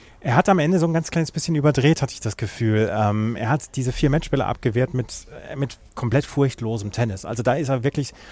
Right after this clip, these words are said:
draufgegangen auf die Bälle und hat auch, äh, fantastische erste Aufschläge gehabt, äh, zweite Aufschläge gehabt. Er hat, äh, im, gefühlt im ge-, kompletten fünften Satz keinen ersten Aufschlag mehr reingebracht.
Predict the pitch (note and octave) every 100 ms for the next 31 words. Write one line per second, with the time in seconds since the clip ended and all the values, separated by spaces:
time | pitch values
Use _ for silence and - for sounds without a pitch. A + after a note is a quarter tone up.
0 | - - B2+ D#3 - D3+ C#3+ C#3+ C3 C3
1 | C#3 D3 B2+ A#2+ C3 C3 E2+ G#2 - D#3
2 | B2+ C#3 C3+ D#3 D3 D3+ D3 C#3 C3+ C3
3 | - C#3+ C#3 C3+ B2+ - B2+ A#2+ - F#3+
4 | A2+ G#2+ A#2 A#2 A#2 - - A2+ A2+ -
5 | - - - A#2 A2+ B2+ B2 A2+ B2 -
6 | - F3+ D3+ A#2 A2 - B2 - C3 B2+
7 | - B2 C#3+ - C3 - B2+ C3 B2 -
8 | A#2+ E3+ A2 F#2 G2+ G2+ G2 G#2 G2+ B2
9 | D#3